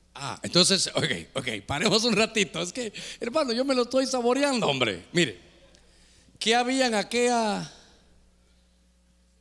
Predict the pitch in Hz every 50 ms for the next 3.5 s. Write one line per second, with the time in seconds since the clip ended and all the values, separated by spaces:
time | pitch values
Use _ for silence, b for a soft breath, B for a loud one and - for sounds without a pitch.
0 | _ _ _ _ _ - 131 139 143 160 143 113 92 82 - - - - 113 131
1 | 127 - 185 214 247 277 294 311 285 - - - - - _ _ _ _ _ _
2 | _ _ _ _ _ _ _ _ _ _ _ _ _ _ _ _ _ _ - 156
3 | 208 240 220 269 269 - 294 294 294 254